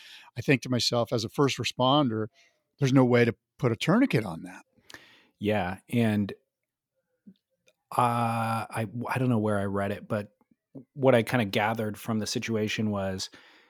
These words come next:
Speaker 2: they were in a remote location, and so they had to get him on the boat. You know, they had to get him to a hospital, but that inquire-, required getting him on the boat, getting the boat to the dock, then getting transportation from the dock to the hospital, and there was just way too much time in between.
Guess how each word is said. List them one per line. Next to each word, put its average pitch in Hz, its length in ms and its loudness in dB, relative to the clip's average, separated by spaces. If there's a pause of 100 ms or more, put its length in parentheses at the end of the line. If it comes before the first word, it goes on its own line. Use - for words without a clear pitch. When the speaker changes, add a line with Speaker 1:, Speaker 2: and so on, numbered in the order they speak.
(720)
Speaker 2:
they 131 100 8
were 127 240 4
in 127 60 2
a 120 60 2
remote 110 360 0
location, 107 800 -2
and 110 160 0
so 113 220 2
they 107 120 0
had 113 280 0
to 113 60 -2
get 110 160 0
him 107 100 2
on 117 180 4
the 110 100 4
boat. 98 340 -2 (140)
You 127 120 2
know, 120 80 6
they 117 80 6
had 120 100 6
to 120 40 0
get 127 120 6
him 120 80 8
to 110 80 8
a 95 60 4
hospital, 95 400 0
but 98 160 -2
that 110 160 4
inquire-, 98 640 0
required 98 640 -2 (220)
getting 127 180 4
him 120 100 6
on 117 100 6
the 113 80 4
boat, 95 360 0 (160)
getting 123 200 2
the 113 80 4
boat 113 240 2
to 120 80 -2
the 107 100 -2
dock, 87 440 -6
then 120 260 2
getting 120 240 4
transportation 101 800 -4
from 123 240 2
the 110 80 4
dock 95 400 -4
to 135 160 -2
the 113 80 2
hospital, 92 680 -6
and 117 100 -2
there 110 80 2
was 101 100 -4
just - 240 -8
way 107 340 -2
too - 180 -8
much 98 280 -6
time 101 300 -4
in 98 60 -6
between. 107 520 -4